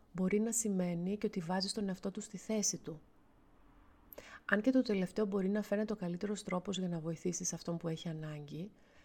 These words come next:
μερικές φορές μπορεί να λειτουργήσει ως δούριος ύπος, να σε κάνει πιο ευάλωτο στη χειραγώγηση. Φυσικά, ένας σημαντικός παράγοντας για τον καθορισμό όριων, όπως τα συζητάμε πιο πάνω,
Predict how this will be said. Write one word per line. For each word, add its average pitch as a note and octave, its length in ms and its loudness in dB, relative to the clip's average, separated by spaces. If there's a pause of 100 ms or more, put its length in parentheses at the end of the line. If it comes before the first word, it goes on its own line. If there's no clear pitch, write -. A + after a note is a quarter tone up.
(140)
μερικές F#3 600 6
φορές F3 560 0
μπορεί F3+ 240 2
να A#3+ 100 2
λειτουργήσει F3+ 720 0
ως G#3 140 4
δούριος G#3+ 460 0
ύπος, F#3 480 0 (180)
να F#3+ 80 -2
σε F#3 140 -4
κάνει G3+ 300 2
πιο A#3 200 4
ευάλωτο F3+ 500 4
στη - 160 -10
χειραγώγηση. C#3+ 800 -4 (1700)
Φυσικά, F3+ 640 2
ένας G3 200 4
σημαντικός G#3 500 4
παράγοντας G3 680 4
για F#3 100 0
τον F3 100 -2
καθορισμό E3+ 580 0
όριων, F#3 300 2
όπως F3+ 200 -2
τα G3 100 -4
συζητάμε D#3 880 0
πιο - 180 -2
πάνω, D3+ 540 0